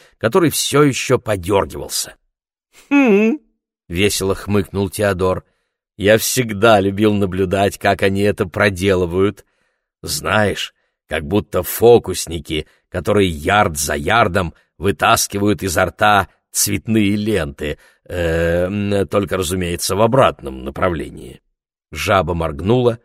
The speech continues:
отчаянно глотая воздух, глаза ее сощурились, и последний кончик червяка скрылся у нее во рту.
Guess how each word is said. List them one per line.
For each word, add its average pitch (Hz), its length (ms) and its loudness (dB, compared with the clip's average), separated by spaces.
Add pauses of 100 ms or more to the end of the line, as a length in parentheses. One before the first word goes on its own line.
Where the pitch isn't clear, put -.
(260)
отчаянно 95 680 0
глотая 92 420 0
воздух, 87 500 -2 (300)
глаза 104 400 4
ее 95 240 2
сощурились, 131 960 -2 (280)
и 143 120 6
последний 90 840 -4
кончик 90 520 -6
червяка - 600 -4 (260)
скрылся - 840 2
у 90 80 -8
нее 82 320 -2
во 80 160 -4
рту. - 320 -12